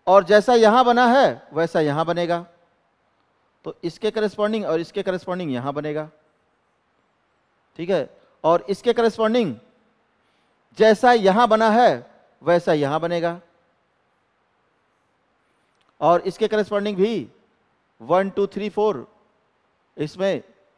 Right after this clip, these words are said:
जी वन के सा-, आ, क्या कहते हैं, लिया हमने वन, टू, थ्री, फ़ोर। यहाँ आ गया, अब यहाँ टू थ्री था,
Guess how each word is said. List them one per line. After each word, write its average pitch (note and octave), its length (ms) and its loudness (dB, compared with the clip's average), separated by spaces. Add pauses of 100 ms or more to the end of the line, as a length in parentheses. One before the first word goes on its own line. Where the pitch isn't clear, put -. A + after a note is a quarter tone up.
(300)
जी D3+ 220 -8
वन F#3 120 -2
के F#3 140 -6
सा-, - 140 -6
आ, D3+ 300 2
क्या D#3+ 200 -6
कहते E3+ 200 -8
हैं, F3+ 240 -4
लिया F3+ 280 0
हमने F3+ 360 -6 (920)
वन, E3+ 260 -6
टू, F#3+ 200 -6
थ्री, F#3 200 -8
फ़ोर। C3 420 -10 (1300)
यहाँ D#3+ 340 -2
आ F3+ 40 0
गया, G#3 260 2 (680)
अब D3+ 120 -6
यहाँ F3+ 200 0 (120)
टू G#3+ 120 -4
थ्री G3+ 260 -6
था, A#2 340 -8